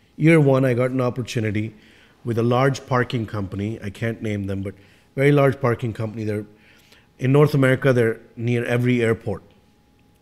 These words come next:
right? They wanted to build a web app and a mobile app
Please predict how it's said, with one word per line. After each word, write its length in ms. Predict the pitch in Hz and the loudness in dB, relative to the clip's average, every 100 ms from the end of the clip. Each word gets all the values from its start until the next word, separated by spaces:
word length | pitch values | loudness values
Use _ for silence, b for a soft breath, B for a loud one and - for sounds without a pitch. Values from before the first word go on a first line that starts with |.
| - | -4
right? 240 | 113 113 | -4 -2
They 120 | 123 | -2
wanted 320 | 120 120 120 | -2 -2 -2
to 60 | 117 | -4
build 460 | 98 107 104 101 98 b b b b | -2 -2 -2 -2 -6 b b b b
a 100 | - | -8
web 240 | 104 110 110 | -2 0 0
app 240 | 113 107 | -2 -4
and 120 | 107 | -6
a 20 | 104 | -6
mobile 460 | 101 101 101 98 | -4 -4 -4 -6
app 320 | 98 95 95 | -6 -10 -14